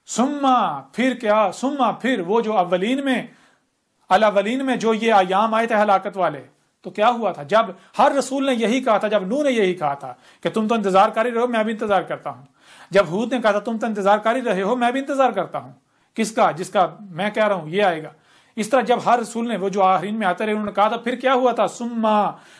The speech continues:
ننجی رسلنا والذین آمنوا"، پھر ہم نے بچا لیا ہمارے جو رسول تھے اور جو ان کی دعوت کو تسلیم کر رہے تھے، انہیں بچا لیا۔ اور باقیوں کو کیا کیا؟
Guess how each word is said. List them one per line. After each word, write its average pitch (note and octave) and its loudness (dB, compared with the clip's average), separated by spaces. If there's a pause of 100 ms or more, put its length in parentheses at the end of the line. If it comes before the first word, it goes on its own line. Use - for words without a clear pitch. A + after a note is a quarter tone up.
ننجی G3+ -2
رسلنا G3+ 0
والذین F#3 -2
آمنوا"، F3 0
پھر G3+ 0
ہم F#3+ 0
نے G3 -6
بچا F#3 2
لیا G#3+ -2
ہمارے G3 0
جو G#3+ -4
رسول B3 -2
تھے C4+ 4 (260)
اور G#3+ 2
جو G#3 -2
ان A3 -6
کی G#3+ -4
دعوت G3+ 0
کو G#3 -6
تسلیم G3 -4
کر F#3 0
رہے G3 -2
تھے، G#3+ -10
انہیں G3+ -4
بچا F3+ 4
لیا۔ G#3+ -2 (580)
اور F3 -4
باقیوں F3+ 0
کو G#3+ -14
کیا A3 -4
کیا؟ F3+ -12